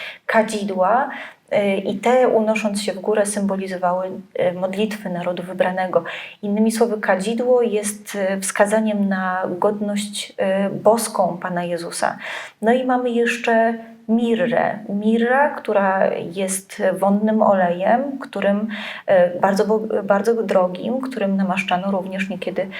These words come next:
ciała zmarłych. Wobec tego mirra jest wskazaniem na mękę Pana Jezusa, na, e, Jego, e, śmierć. Stąd też trzy dary i trzy osoby, które,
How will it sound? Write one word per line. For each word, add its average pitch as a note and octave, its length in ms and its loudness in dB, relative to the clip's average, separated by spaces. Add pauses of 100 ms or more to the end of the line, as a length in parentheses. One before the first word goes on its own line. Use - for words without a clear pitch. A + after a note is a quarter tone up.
(160)
ciała G3 240 2
zmarłych. G3+ 560 2 (300)
Wobec G3+ 280 -2
tego G3+ 200 0
mirra G#3+ 640 2 (140)
jest G3 540 -4
wskazaniem G3 640 0
na F#3+ 340 -2
mękę G3 320 2
Pana F#3+ 260 -6
Jezusa, F#3+ 600 -2 (340)
na, F#3+ 380 2
e, - 140 -6 (200)
Jego, F#3+ 500 -2 (380)
e, F3+ 260 0
śmierć. - 640 -2 (280)
Stąd A3 380 0
też - 420 -2
trzy - 260 4
dary A3+ 480 4 (360)
i G3 340 -2 (140)
trzy C#4 260 6
osoby, F#3 380 2 (180)
które, F3 460 0